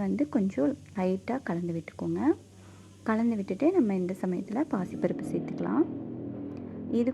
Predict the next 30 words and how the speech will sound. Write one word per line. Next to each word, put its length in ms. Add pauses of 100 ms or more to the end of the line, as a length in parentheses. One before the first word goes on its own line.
கூடவே 260 (120)
ஒரு 180
கப் 200
அளவுக்கு 420 (420)
காய்ச்சி 440 (100)
ஆற 120 (120)
வச்ச 260
பால் 260
சேர்த்துக்கோங்க. 500 (1300)
இப்போ 180
இதை 160
வந்து 240
நல்லா 320
கலந்து 280
விட்டுட்டே 300
இருங்க. 280
நம்மளுக்கு 320
வந்து 140 (100)
திக்கா 360
வரணும். 420 (1500)
அடுப்பை 360
வந்து 220 (600)
மீடியம், 440
லோ 140
அந்த 200
மாதிரி 240
மாத்தி 340
மாத்தி 240
வச்சு 200 (100)
நல்லா 180